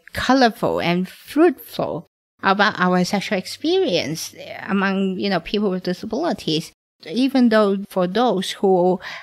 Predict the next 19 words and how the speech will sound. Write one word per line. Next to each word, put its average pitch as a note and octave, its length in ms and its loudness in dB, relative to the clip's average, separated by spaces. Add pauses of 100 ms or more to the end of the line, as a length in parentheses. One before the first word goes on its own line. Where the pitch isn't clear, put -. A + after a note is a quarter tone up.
have E3+ 440 0
really G3 380 2
limited F#3+ 440 -2
sensation E3+ 760 -2
or E3 80 -4
have F#3+ 240 0
even G3 400 2
no F#3+ 220 2
sensation. D#3 800 -6 (400)
For A3 140 6
example, A#3 680 0
some A#3+ 280 0
of A3 260 -2
the G3 140 4
survivors G#3 800 -2
from F3 260 -4
spinal G3 360 -2
cord - 300 -6
injury, F#3 760 2